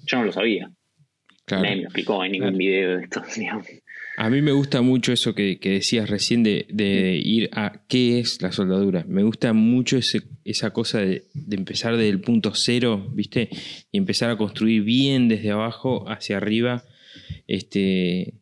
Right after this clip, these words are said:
Speaker 2: porque ahí, ahí me parece que está lo, lo interesante. A mí se, cuando empiezo a, a descubrir el porqué de por qué la botella tiene esa forma, ahí me gen-, se me genera como una adrenalina, ¿viste? Muy
Speaker 1: Sí,
Speaker 2: copada
Speaker 1: que te
Speaker 2: de
Speaker 1: cae una ficha que vos decís,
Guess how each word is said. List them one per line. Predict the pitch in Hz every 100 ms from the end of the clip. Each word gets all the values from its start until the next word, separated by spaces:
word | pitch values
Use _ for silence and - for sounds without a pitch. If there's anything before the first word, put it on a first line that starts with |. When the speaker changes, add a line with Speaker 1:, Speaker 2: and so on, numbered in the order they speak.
| _ _ _
Speaker 2:
porque | - 95 - 101 -
ahí, | 202 113 131 -
ahí | 113 127
me | 135
parece | 110 113 110 110
que |
está | 101 - 104
lo, | 104 98
lo | 95 95
interesante. | 90 95 92 104 95 90
A |
mí | 120
se, | - 117
cuando | - 104 107
empiezo | 104 104 143 - 127 98
a, | 101 95 92 92 - _ _ - _ _
a | - 101
descubrir | 101 - 101 95 107 123
el | 110 101
porqué | - 95 90 - _ 120 131 147 143 123 113
de | - 98 95
por | - 101 92 95 _
qué | 123 131 - _ _ -
la | 98 92
botella | 95 101 113 104
tiene | 110
esa | 101 92
forma, | - 123 131
ahí | 95 113
me | 113
gen-, | - 107 104
se | 101 98
me | 95
genera | - 135
como | 113 117
una | 123
adrenalina, | 107 98 98 92 95 120 135 110
¿viste? | 101 107 - 104 95 - - - - _ _
Muy | - 117
Speaker 1:
Sí, | 123
Speaker 2:
copada | 110 95 123 120
Speaker 1:
que | 107
te | 98
Speaker 2:
de | 98
Speaker 1:
cae | -
una | 139 123
ficha | 156 160 170 127
que | 113
vos | 113
decís, | 110 123 123